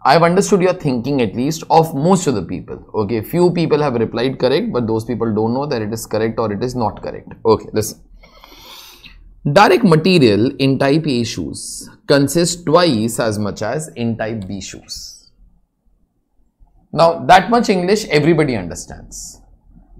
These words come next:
But what I am asking you all is something different. When you read this particular line, direct material in type A shoes consists twice as much as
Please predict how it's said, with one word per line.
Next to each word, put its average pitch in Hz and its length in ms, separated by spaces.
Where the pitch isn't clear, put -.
But 165 420
what 180 440
I 165 140
am 240 120
asking 160 500
you 92 160
all 113 360
is - 140
something 98 360
different. 110 440
When 202 300
you 277 140
read 196 280
this 220 180
particular 127 480
line, 92 440
direct 180 360
material 180 640
in 147 260
type 143 440
A 151 160
shoes - 600
consists 175 600
twice 202 760
as 139 220
much 127 220
as 131 440